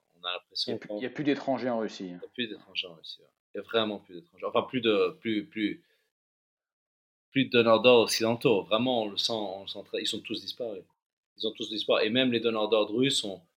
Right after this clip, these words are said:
Speaker 1: ont largement diminué la voilure. Ont très largement diminué la voilure. Donc là,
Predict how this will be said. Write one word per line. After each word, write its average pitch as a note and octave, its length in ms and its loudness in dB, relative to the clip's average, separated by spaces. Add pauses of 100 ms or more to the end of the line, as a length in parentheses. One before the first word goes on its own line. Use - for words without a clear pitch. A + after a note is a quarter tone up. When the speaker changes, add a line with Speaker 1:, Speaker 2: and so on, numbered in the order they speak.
(480)
Speaker 1:
ont A2 80 -4
largement A#2+ 680 4
diminué G#2 480 -4
la G2 120 -4
voilure. A2 380 -2 (360)
Ont - 60 -20
très - 200 -10
largement G2 400 -4
diminué G2 300 -18
la F#2+ 80 -8
voilure. G#2 340 -2
Donc F2 260 -18
là, F#2+ 360 -8